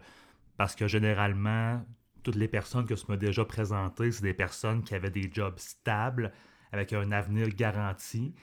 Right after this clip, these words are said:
Et du jour au lendemain, c'est je lâche ma sécurité financière pour me lancer dans un projet qui peut aussi bien complètement flopper et tu peux tout perdre, là. Alors, je vois que ça prend,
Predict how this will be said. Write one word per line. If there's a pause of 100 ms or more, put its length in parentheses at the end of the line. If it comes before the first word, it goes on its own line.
(400)
Et
du
jour
au
lendemain,
c'est (600)
je
lâche (240)
ma
sécurité (280)
financière (400)
pour
me
lancer
dans
un
projet (680)
qui
peut
aussi
bien (160)
complètement
flopper
et
tu
peux (120)
tout
perdre,
là. (680)
Alors,
je
vois
que
ça
prend,